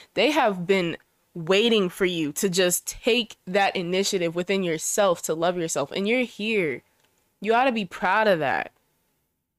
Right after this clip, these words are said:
You have to do that first before you can take on anything in the outside world. You have to take care of your inner being. And I'm proud of you for taking care of your inner being. I'm so proud of you. You're doing that.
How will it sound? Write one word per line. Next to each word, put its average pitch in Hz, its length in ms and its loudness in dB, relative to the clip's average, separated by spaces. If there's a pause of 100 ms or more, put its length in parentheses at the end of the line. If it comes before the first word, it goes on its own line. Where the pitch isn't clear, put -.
(560)
You 240 120 2
have 320 220 2
to 247 120 0
do 226 280 2
that 180 240 0
first 233 340 0
before 190 240 -2
you 196 160 -6
can 175 200 -4
take 208 260 -6
on 196 220 -2
anything 202 460 -2
in 165 100 -2
the 156 80 0
outside 147 380 -2
world. 135 400 -6 (140)
You 208 100 -6
have 254 220 -2
to 208 80 -10
take 190 180 -4
care 196 160 -2
of 185 80 0
your 170 140 -2
inner 175 220 -4
being. 156 360 -6
And 165 80 -4
I'm 180 100 -2
proud 202 340 0
of 190 80 0
you 151 200 -6 (240)
for 190 120 -6
taking 185 320 -4
care 180 220 0
of 175 60 0
your 165 140 -4
inner 170 180 -4
being. 156 480 -8 (840)
I'm 208 120 -2
so 233 200 2
proud 220 320 0
of 196 60 0
you. 143 260 -6 (1500)
You're 285 180 0
doing 220 380 -2
that. 80 260 -6